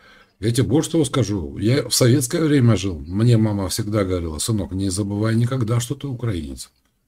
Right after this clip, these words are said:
И что русские нам не братья". Я и сейчас и детям своим это говорю.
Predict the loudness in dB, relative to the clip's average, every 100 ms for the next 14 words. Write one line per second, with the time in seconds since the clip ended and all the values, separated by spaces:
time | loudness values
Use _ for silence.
0 | _ _ _ _ _ _ _ -4 -4 -2
1 | -2 -2 -4 -4 -2 -2 -2 -2 -4 -8
2 | -14 -18 -20 _ _ _ _ _ _ -4
3 | -2 -2 -6 -6 -6 -6 -4 -6 -4 -6
4 | -6 -10 -12 -12 -12